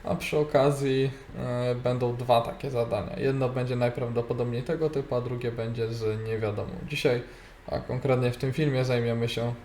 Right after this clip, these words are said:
<clears throat> dwoma typami zadań, w których po prostu musimy dokonać pewnych obliczeń. No i tutaj priorytetem jest oczywiście znajomość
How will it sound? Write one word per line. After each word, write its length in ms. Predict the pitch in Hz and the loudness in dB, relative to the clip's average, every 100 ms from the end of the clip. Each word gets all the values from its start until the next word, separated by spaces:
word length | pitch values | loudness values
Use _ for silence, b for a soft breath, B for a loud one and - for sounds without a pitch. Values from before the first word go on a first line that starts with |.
| - - | -14 4
<clears throat> 440 | 180 165 139 131 | 8 8 6 0
dwoma 240 | 131 139 123 | 2 2 2
typami 400 | - - 107 120 | 0 -2 -4 -2
zadań, 400 | 175 165 143 135 B B B B B | 0 4 4 2 B B B B B
w 60 | |
których 300 | - 135 123 | -4 -2 0
po 80 | - | -2
prostu 400 | 120 131 127 - | -2 0 0 -2
musimy 480 | 117 120 131 120 117 117 B B - | -4 -4 -2 -2 -2 -6 B B -4
dokonać 420 | 123 120 117 117 | 0 2 2 2
pewnych 360 | 127 113 117 | 0 2 0
obliczeń. 460 | 117 113 117 117 - 113 | 0 0 -2 -2 -6 -4
No 160 | 147 156 | 0 0
i 60 | |
tutaj 300 | 147 139 131 | 2 2 2
priorytetem 720 | 120 - 135 120 120 123 123 110 | 0 0 2 4 2 0 0 -2
jest 160 | - | -2
oczywiście 480 | - - 110 - 120 - B - | -4 -4 -6 -4 -4 -4 B -6
znajomość 680 | 123 123 107 107 104 - - | 0 2 2 0 -4 -6 -12